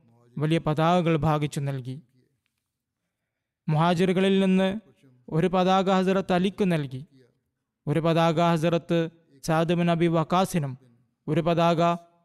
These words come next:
ഹസ്രത്ത് ഉമർ ഫാറൂഖ് റളിയല്ലാഹു തആല അൻഹുവിനും നൽകി. അൻസാറുകളിൽ ഖസ്റജ് ഗോത്രത്തിൻ്റെ പതാക ഹസ്രത്ത് ഹുബാബ് ബിൻ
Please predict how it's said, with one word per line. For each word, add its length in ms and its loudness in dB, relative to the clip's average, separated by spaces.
ഹസ്രത്ത് 560 0
ഉമർ 280 2
ഫാറൂഖ് 460 -2
റളിയല്ലാഹു 320 -4
തആല 160 0
അൻഹുവിനും 420 -2
നൽകി. 360 -6
അൻസാറുകളിൽ 720 2
ഖസ്റജ് 520 -2
ഗോത്രത്തിൻ്റെ 520 0
പതാക 400 0
ഹസ്രത്ത് 500 0
ഹുബാബ് 480 0
ബിൻ 180 0